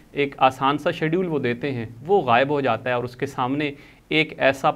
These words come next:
पहाड़ जितना एक ऐसा शेड्यूल रखा जाता है कि जिसकी अदायगी किसी भी शख्स के बस में नहीं होती। अब हुआ क्या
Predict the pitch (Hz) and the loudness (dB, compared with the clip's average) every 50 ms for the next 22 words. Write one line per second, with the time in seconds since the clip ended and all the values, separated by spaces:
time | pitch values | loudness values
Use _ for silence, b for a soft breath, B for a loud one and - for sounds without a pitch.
0 | - - - 143 135 139 131 139 170 165 160 156 139 143 147 139 135 127 131 123 | -2 0 0 0 2 4 4 4 4 2 -2 -4 -6 -4 -4 -4 -4 -4 -4 -6
1 | - - 151 - - 147 143 160 185 175 147 120 - - 143 131 120 107 107 113 | -6 -6 -10 -6 -6 -6 -4 -4 -4 -4 -4 -6 -4 -4 -4 -2 -2 -4 -6 -6
2 | 117 117 113 B B B B B - 131 123 131 135 135 135 156 151 131 123 117 | -8 -10 -10 B B B B B -10 -8 -6 -6 -8 -6 -4 -4 -2 0 0 -2
3 | 123 127 135 135 135 135 - - - - 165 147 139 139 139 - - 143 135 135 | -2 -2 -4 -6 -6 -8 -12 -14 -10 -8 -8 -6 -6 -6 -8 -4 -4 -4 -4 -4
4 | - - - 139 139 135 135 B B B B - 120 113 110 135 143 139 - - | -10 -6 -4 -2 -2 -2 -6 B B B B -12 -10 -4 -2 0 -2 -2 -2 -4
5 | 175 170 160 147 139 147 143 123 120 113 113 - 120 113 113 B B B B B | -4 -2 -2 -2 -2 -2 -2 -4 -4 -6 -6 -8 -10 -10 -10 B B B B B
6 | B B _ - 151 156 - 160 143 151 170 170 165 165 165 156 | B B _ 4 6 6 6 2 0 0 0 0 0 2 0 0